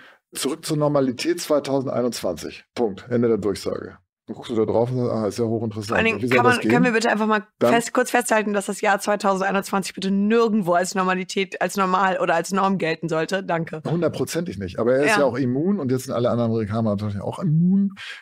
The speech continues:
Speaker 1: Und dann will er natürlich auch übrigens bemannte Mars-Mission und eine Mondstation stehen auch, ähm, in diesen
Speaker 2: <laughs>
Speaker 1: fünfzig Punkten drin, nur dass du Bescheid weißt. Und ganz wichtig, ich glaub, als
Speaker 2: Brauchen wir
Speaker 1: letzter
Speaker 2: ganz
Speaker 1: Punkt,
Speaker 2: dringend.
Speaker 1: brauchen wir dringend, Lehrer sollen ihren Schülern Amerikas Ausnahmestellung in der Welt beibringen.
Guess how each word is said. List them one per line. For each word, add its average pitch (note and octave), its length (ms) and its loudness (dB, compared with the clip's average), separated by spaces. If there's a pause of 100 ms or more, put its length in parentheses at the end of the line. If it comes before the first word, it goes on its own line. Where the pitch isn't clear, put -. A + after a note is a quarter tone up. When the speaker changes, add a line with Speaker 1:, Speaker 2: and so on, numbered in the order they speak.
(120)
Speaker 1:
Und C3+ 180 0
dann D3+ 220 2
will D#3 80 2
er D3+ 80 4
natürlich B2+ 320 -2
auch A#2 120 -2
übrigens C3+ 380 -4
bemannte B2 380 0
Mars-Mission D#3+ 880 -2 (240)
und D3 180 -2
eine D#3 100 0
Mondstation A2+ 760 0
stehen B2+ 280 0
auch, C3+ 360 0 (480)
ähm, G3+ 180 4 (400)
in A#3+ 140 2
diesen - 200 0
Speaker 2:
<laughs> - 20 -12
Speaker 1:
fünfzig B3 320 -4
Punkten B2 260 -4
drin, A#2+ 220 -2
nur C3+ 100 2
dass C3 140 -2
du A#2 100 -8
Bescheid A2+ 400 -2
weißt. D#3 240 -4 (300)
Und B2+ 180 -2
ganz E3 320 0
wichtig, D#3 240 -4
ich - 60 -10
glaub, - 140 2
als G#3+ 80 2
Speaker 2:
Brauchen C#4+ 120 4
wir A3+ 60 6
Speaker 1:
letzter G#3+ 140 2
Speaker 2:
ganz E3 120 2
Speaker 1:
Punkt, F#3+ 160 0
Speaker 2:
dringend. G#3 260 0
Speaker 1:
brauchen A#2 180 0
wir A2+ 80 2
dringend, B2 340 0 (500)
Lehrer E3+ 380 0
sollen D#3 220 0
ihren C#3 180 -2
Schülern E3 400 -2
Amerikas C3 640 -4
Ausnahmestellung C3 800 -2
in A#2+ 80 -4
der A#2 140 -2
Welt C#3 300 2
beibringen. F2 500 -2